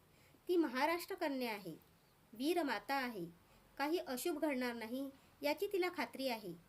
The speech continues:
शिवरायाचे स्वरूप आठवून झुंज दे व भवानी मातेचा वरदहस्त तुझ्यावर लाभ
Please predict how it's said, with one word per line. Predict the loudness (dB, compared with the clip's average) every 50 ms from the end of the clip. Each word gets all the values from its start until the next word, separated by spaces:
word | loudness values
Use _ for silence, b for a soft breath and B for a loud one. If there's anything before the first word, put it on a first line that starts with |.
| -20 -20 -20 b b b b b _ -18 -12 -6
शिवरायाचे | -2 0 0 2 2 2 2 2 0 0 -2 -6
स्वरूप | -4 -4 -4 -4 -4 -4 -4
आठवून | -4 -4 -4 -6 -6 -6 -8 -12 -16 -20 -20 -16 -8 -2
झुंज | 2 2 4 6 6
दे | 4 4 2 -2 -4 -6 -14 b b b b b 0
व | 2 2
भवानी | 2 2 0 -2 0 2 4 4 4
मातेचा | 4 4 2 0 0 -2 -2 -2 -4 -4
वरदहस्त | -2 -2 -2 -2 0 0 2 0 0 0 -4 -6 -6 -6
तुझ्यावर | -4 -4 -4 -2 -2 0 0 0 0
लाभ | -2 -4 -6 -6